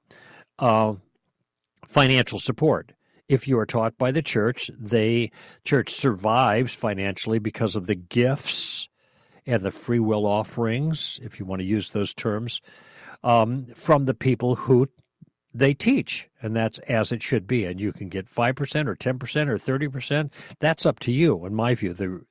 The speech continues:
the scripture does not lay down a requirement, okay, in that regard. It does require, though, that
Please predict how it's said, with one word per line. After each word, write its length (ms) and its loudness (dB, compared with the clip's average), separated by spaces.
the 160 0
scripture 420 -4
does 260 -4
not 300 -2
lay 360 0
down 540 -2
a 220 4
requirement, 1040 -2
okay, 300 -4
in 240 -6
that 180 -4
regard. 360 -2
It 160 -6
does 280 0
require, 480 0
though, 300 -4
that 240 -2